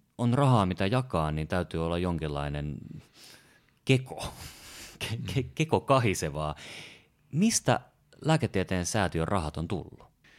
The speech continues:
Speaker 1: Tai mistä ne tulee? Tuleeko niitä edelleenkin lisää?
Speaker 2: Kyllä, ja jatkuvastihan niitä täytyy tulla lisää, mut nyt säätiö juhlii todella ensi vuonna kuusikymmentävuotista taivaltaan.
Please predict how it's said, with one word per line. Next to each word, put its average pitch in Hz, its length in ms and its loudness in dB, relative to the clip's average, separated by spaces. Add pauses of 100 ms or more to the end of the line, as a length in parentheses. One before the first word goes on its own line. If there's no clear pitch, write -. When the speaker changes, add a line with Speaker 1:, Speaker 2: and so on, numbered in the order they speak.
(160)
Speaker 1:
Tai 104 140 6
mistä 113 260 0
ne 113 100 0
tulee? 135 420 0
Tuleeko 123 360 4
niitä 87 280 0
edelleenkin 104 560 0
lisää? - 520 -6 (720)
Speaker 2:
Kyllä, 110 340 4
ja 113 160 2 (300)
jatkuvastihan 113 720 -2
niitä 113 180 0 (200)
täytyy 107 300 6
tulla 80 280 -2
lisää, 85 300 -2
mut 90 200 -2
nyt 90 140 -10 (1000)
säätiö 101 400 2
juhlii 92 420 0 (460)
todella 90 300 2 (280)
ensi 107 220 0
vuonna 90 200 0 (260)
kuusikymmentävuotista 87 960 2 (160)
taivaltaan. 101 680 6